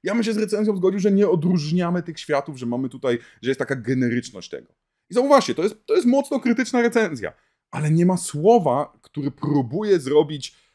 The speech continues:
mm, który, który spróbuje oprzeć się na, na nienawiści. I znowu jakieś pozytywne znajdziecie i to naprawdę. Na Rogerze i Ibercie, to jest strona jednego z najważniejszych krytyków, e, filmowych w historii, tam, e, tam zobaczycie, że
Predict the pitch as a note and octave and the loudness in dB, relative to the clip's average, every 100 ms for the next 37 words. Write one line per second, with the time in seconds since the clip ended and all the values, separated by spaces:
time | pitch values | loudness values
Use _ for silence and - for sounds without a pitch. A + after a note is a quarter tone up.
0 | _ _ A#2 A#2 A#2 A#2 A#2 - C#3+ C#3+ | _ _ -6 -2 0 -2 -6 -8 -8 -4
1 | D3+ C3 C#3 D#3+ E3+ D#3 D#3 - C#3+ - | -6 -4 -4 0 2 2 2 0 -6 -2
2 | C3+ C3 C3 A2+ A2 A2 - _ A#2 B2+ | 0 2 2 0 0 -2 -6 _ -2 2
3 | C3+ C3 A#2 A2 - - A#3 D4 E3+ C#3+ | 4 4 0 -4 -8 -6 -2 0 0 -2
4 | - D#3 C#3+ F3+ E3 C#3+ C3 C#3+ G3 A3 | -4 -2 0 -2 -2 0 -2 -2 -4 -2
5 | A3 A#3+ D3 G2+ E2 _ _ A#2+ B2+ C#3 | 0 2 2 -2 -8 _ _ 2 4 4
6 | F3+ E3+ F3+ D#3+ C#3 C3 E3 A#2 C3+ C3 | 2 2 0 0 -2 -2 -4 2 2 2
7 | - F#2+ F#2 - _ A2 A2 - B2+ A#2 | 0 -2 -2 -4 _ 2 2 2 2 4
8 | A2 A2 A2+ A2+ A2+ A#2 A2+ - A2+ G#2 | 2 0 0 2 2 0 -4 -8 -8 -6
9 | G#2 - G#2+ G2 G2 G2 - A2 G#2 G2+ | -8 -14 -14 -6 -4 -4 -6 -6 -4 -6
10 | - - - B2 C3+ A2+ A2+ - _ _ | -12 -16 -6 2 2 2 -2 -6 _ _
11 | C3 G#2+ A2 A2+ G#2 G2+ C3 A#2 A2 G#2+ | 0 0 0 -2 -2 0 0 2 0 0
12 | G#2+ G#2 | -6 -4